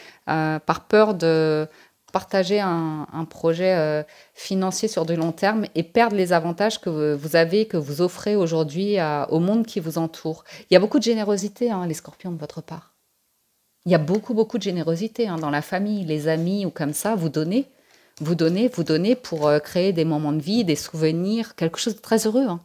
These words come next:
Mais ce sera pas auprès d'une personne en particulier. Ce sera à tout le monde. Il y a quelque chose de cet ordre-là. Sur le cavalier d'ép-,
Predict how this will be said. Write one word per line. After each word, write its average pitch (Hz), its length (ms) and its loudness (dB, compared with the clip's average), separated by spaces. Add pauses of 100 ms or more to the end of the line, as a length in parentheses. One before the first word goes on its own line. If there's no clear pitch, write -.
(4000)
Mais 180 120 6
ce 190 100 2
sera 185 220 4
pas 254 180 4
auprès 233 300 4
d'une 220 260 0
personne 208 380 0
en 190 80 -4
particulier. 175 580 -4 (1900)
Ce - 120 -4
sera 180 200 6
à 175 40 4
tout 175 160 -2
le 269 80 8
monde. 214 240 2 (2250)
Il 170 80 -4
y - 20 0
a 170 40 -4
quelque 196 220 4
chose 214 220 0
de 196 80 -2
cet - 140 -6
ordre-là. 175 520 -2 (1700)
Sur - 220 -4
le 175 60 -2
cavalier 185 460 4
d'ép-, 180 300 -2